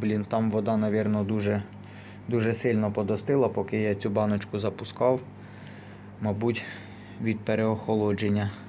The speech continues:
хватанули манку. Наче, дивлюся, барбуси всі чисті. Огняні. Папушки сапфірові теж ніби чисті.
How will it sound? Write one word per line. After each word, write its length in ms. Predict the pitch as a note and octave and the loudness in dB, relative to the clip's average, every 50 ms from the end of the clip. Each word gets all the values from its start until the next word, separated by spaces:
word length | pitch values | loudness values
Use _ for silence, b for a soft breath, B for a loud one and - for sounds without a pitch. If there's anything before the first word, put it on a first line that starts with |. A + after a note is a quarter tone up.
| B B B B B | B B B B B
хватанули 720 | - - - - A2 G#2+ G#2+ A2 A2 A2+ A2 G#2+ G#2+ G#2+ | -14 -8 -2 -2 0 0 0 0 2 2 2 2 2 2
манку. 440 | G#2 G2+ G2 F#2+ F#2 F#2 F#2+ - G2 | 2 2 2 2 0 -2 -4 -4 -2
Наче, 320 | G2+ A2 A2+ A2 A2 - | 0 0 0 0 -2 -2
дивлюся, 460 | A#2 A#2+ A#2+ A#2 A2 A2 G#2+ - A#2+ A2 | -2 0 2 2 2 2 0 0 0 0
барбуси 500 | A2 A2+ A2+ G#2+ G#2 A2+ A2 - - A2 | 2 2 2 2 0 -2 -2 -2 -4 -4
всі 240 | G#2+ - - A2 | -4 -4 -6 -6
чисті. 500 | G2+ - C3 C3 C3+ C3+ C3+ - E2+ D#2+ - B B B B B B B B B B B B B B B B B B B B B B B B B - - - - - - - - - - - - | -2 0 2 2 2 2 0 -2 -4 -4 -4 B B B B B B B B B B B B B B B B B B B B B B B B B -16 -18 -18 -18 -16 -16 -16 -16 -16 -16 -12 -4
Огняні. 600 | - A2 G#2+ G2 F#2+ G#2 G#2 G2+ G2 G2+ G2+ G2+ G2+ B B B B B B B B - - - - - - - - - - - - - - - - - - - - - - - - - - - - - | 0 2 2 2 2 2 2 2 2 2 2 2 0 B B B B B B B B -16 -16 -16 -16 -16 -16 -16 -16 -16 -16 -16 -16 -16 -16 -16 -16 -16 -16 -16 -16 -16 -16 -16 -14 -12 -12 -12 -8 -4
Папушки 560 | - A#2 A2+ - A#2+ A2+ G#2 - - A#2 A2 G#2 | -4 -4 -2 -2 -2 -2 -2 -2 0 0 0 0
сапфірові 640 | G2+ - - G#2 - - - A2 A2 G#2+ G#2+ G2+ G#2+ | -2 -4 -6 -6 -6 -4 -2 0 0 2 2 0 0
теж 320 | G2+ - A#2+ C3 C3+ C3 A#2+ G#2+ G2+ - - - - - - - - - | 0 0 2 2 2 2 2 0 -2 -4 -8 -14 -14 -14 -14 -14 -10 -6
ніби 300 | G2+ G2 G2 F#2 G#2 G2 | -4 -2 -2 -2 -2 -2
чисті. 500 | G2 - G2 G2 F2+ - - - G2 F#2 | -2 -2 -2 -2 -2 -4 -6 -8 -8 -8